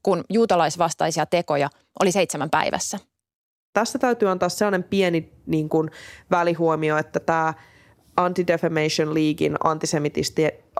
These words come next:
Speaker 2: antisemitististen iskujen määritelmä on todella tällainen laaja ja hatara. Eli nämä ei ole mitään sellaisia, että nämä ei ole mitään seitsemän puukotusta päivässä, vaan saattaa olla esimerkiksi natsitarra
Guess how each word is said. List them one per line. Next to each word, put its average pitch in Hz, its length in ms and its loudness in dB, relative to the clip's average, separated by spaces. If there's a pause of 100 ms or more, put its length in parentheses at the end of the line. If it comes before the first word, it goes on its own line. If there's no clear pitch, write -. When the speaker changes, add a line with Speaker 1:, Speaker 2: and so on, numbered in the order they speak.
Speaker 2:
antisemitististen 156 1200 -2
iskujen 156 380 0
määritelmä 151 720 0
on 147 140 -2
todella 156 640 2 (120)
tällainen 147 460 2
laaja 147 520 0
ja 143 120 0
hatara. 151 560 0
Eli 151 180 2
nämä 160 160 2
ei 165 100 2
ole 160 80 0
mitään 156 300 0
sellaisia, 151 400 0
että 147 200 0 (640)
nämä 175 140 2
ei 170 80 4
ole 165 60 2
mitään 151 360 0 (340)
seitsemän 147 500 0
puukotusta 147 580 0
päivässä, - 600 0 (460)
vaan 151 240 0 (300)
saattaa 151 440 2
olla 143 200 2
esimerkiksi 143 760 -2
natsitarra - 880 0